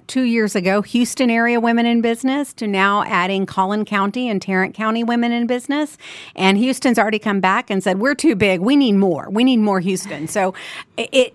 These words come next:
it amazes me. And everyone has the same format where it is truly a meet and greet. Come, get a, get a little half glass of wine or a water, grab some light bites, meet and greet. Make friends first. The business will follow. We have a few announcements in the middle. We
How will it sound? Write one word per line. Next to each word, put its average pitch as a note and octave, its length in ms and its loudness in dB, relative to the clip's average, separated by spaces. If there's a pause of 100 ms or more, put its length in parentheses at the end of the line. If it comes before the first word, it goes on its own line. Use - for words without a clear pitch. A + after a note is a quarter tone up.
it B3 140 2
amazes A#3+ 600 0
me. G3 220 2
And G3 120 0 (120)
everyone C4+ 400 0
has A3+ 180 -2
the A3 100 -6
same G3+ 280 -2
format G#3+ 520 0 (480)
where A3 140 0
it A3+ 140 0
is F#3 120 -6
truly D#4 400 0
a C4+ 60 2
meet A#3+ 220 0
and D3+ 100 -8
greet. - 340 -20 (260)
Come, D#4 580 2
get C4+ 200 0
a, B3 120 2 (240)
get D#4+ 180 -2
a C4+ 120 2
little C4+ 300 -6
half C4 200 0
glass B3+ 240 0
of B3 60 -4
wine B3 340 2
or A3+ 80 2
a G#3+ 120 2
water, B3+ 540 2
grab B3+ 520 0
some B3+ 220 -2
light A3 320 -2
bites, F#3+ 440 -2 (440)
meet A#3+ 280 2
and F#3+ 140 0
greet. C#3 300 -6 (220)
Make F3 380 0
friends A3 340 -2
first. A#3+ 560 -2
The F3+ 100 -8
business F3 440 -6
will F#3+ 100 -4
follow. G#3+ 440 0
We F3+ 160 -6
have D#3+ 160 -4
a C#3+ 60 -6
few D#3 240 -2
announcements A3 540 -2
in A#3 80 -4
the A3+ 80 -2
middle. A#3 260 0
We F3+ 160 -6